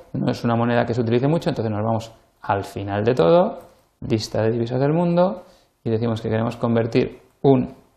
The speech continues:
euro, aquí nos sale,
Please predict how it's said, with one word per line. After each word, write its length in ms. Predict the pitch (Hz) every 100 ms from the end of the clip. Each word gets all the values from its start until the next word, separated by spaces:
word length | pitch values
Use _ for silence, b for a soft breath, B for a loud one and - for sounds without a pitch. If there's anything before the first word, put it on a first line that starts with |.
| _ _ _ _ _ _ _ _ _ _ _ _ _ _ _ _ _ _
euro, 600 | - 156 156 165 240 - - _ _ _ _ _ _ _ _ _ _ -
aquí 160 | 104
nos 180 | 101 113
sale, 440 | - 165 170 240